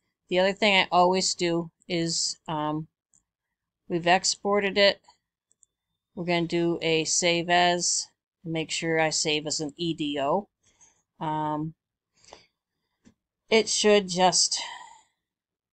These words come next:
stay there when I close out, because this is my Sonnet Platinum, this is the My Sonnet system, and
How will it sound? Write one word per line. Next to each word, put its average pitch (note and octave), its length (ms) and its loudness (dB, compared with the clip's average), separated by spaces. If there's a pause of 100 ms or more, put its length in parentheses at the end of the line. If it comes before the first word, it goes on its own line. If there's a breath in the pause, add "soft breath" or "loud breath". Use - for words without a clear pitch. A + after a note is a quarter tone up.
(3500)
stay F#3+ 420 4
there F3+ 420 6
when F3 160 -2
I E3 100 2
close E3+ 380 -2
out, F#3+ 320 6 (400)
because E3 800 -2
this D#3+ 240 -4
is D3+ 180 -10 (240)
my D#3+ 200 -2
Sonnet D3+ 460 -2 (100)
Platinum, G3 520 2
this E3+ 160 -2
is D#3+ 120 -6
the D#3 100 -6
My D3 180 -2
Sonnet F#3 460 -2
system, G#3 720 -2
and D#3+ 460 0